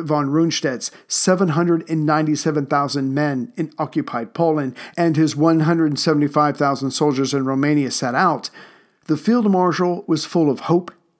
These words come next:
and confidence. After all, few other Germans could say anything bad about him, professionally speaking, and his list of accomplishments made it clear why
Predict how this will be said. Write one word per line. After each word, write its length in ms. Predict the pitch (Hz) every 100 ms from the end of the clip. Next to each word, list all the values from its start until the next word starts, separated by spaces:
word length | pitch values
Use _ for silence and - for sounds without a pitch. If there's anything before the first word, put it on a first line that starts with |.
| _
and 160 | 147 143
confidence. 640 | - 143 - 175 - - - _ - -
After 340 | 143 - 151
all, 400 | 151 143 135 -
few 560 | - - 220 165 127 131
other 220 | - 156 147
Germans 480 | 143 139 147 147 - -
could 160 | - 160
say 220 | 185 175
anything 420 | 185 202 202 175
bad 260 | 156 160 151
about 340 | 123 143 151
him, 280 | 135 104 98 _
professionally 560 | - 180 170 156 143 131
speaking, 560 | - - 147 127 98 - _ - -
and 180 | 185 180
his 200 | 180 160
list 240 | 196 202
of 100 | 170
accomplishments 760 | 151 - 196 208 147 131 120 - -
made 200 | 160 165
it 80 | 135
clear 400 | - 170 170 156 - _ _ _
why 540 | 185 202 175 123 -